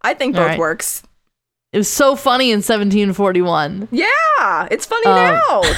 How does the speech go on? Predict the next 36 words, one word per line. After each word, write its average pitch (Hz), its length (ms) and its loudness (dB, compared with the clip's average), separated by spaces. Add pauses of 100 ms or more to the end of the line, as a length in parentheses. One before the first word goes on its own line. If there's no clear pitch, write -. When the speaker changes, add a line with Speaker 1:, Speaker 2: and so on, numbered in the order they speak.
(180)
Speaker 2:
<laughs> - 800 -8
but 214 160 0
after 240 320 0
his 233 180 2
death, 196 300 0
people 208 280 0
reported 196 360 0
seeing 190 280 -2
a 175 40 -4
ghost 202 400 0
sitting 196 260 -2
under 180 280 0
a 170 160 0
poplar 226 500 0
tree, 220 380 0
wearing, 185 640 -2 (220)
uh, 170 300 2
wandering 226 360 2
around 202 200 0
the 180 60 -4
courthouse 190 560 -2
and 190 180 0
generally 185 380 0
creeping 185 360 -4
out 180 120 -2
the 180 80 -4
residents 180 480 -2
of 165 140 -8
Dover. 226 440 0 (640)
Speaker 1:
Good. 220 220 -2 (100)
Speaker 2:
Chew 254 220 0
would 247 120 2
also 214 300 2
pull 226 320 0
on 214 160 2
men, 208 300 -2